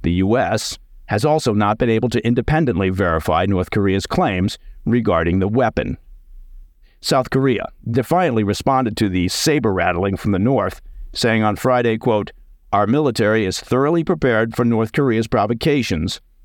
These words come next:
under a solid joint defense posture with the United States." South Korean officials added that the North would face an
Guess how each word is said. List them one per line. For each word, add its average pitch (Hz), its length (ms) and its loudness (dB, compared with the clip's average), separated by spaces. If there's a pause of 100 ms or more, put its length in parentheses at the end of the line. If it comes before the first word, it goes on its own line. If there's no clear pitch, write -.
(220)
under 95 220 2
a 92 100 2
solid 123 460 0
joint 113 340 0
defense 127 380 0
posture 78 420 0
with 98 140 0
the 101 80 0
United 101 340 0
States." - 720 -4 (500)
South 101 240 -2
Korean 110 280 2
officials 95 500 0
added 104 340 2
that 95 160 -2
the 98 180 0 (200)
North 139 360 0
would 117 140 0
face 117 260 0
an 113 100 0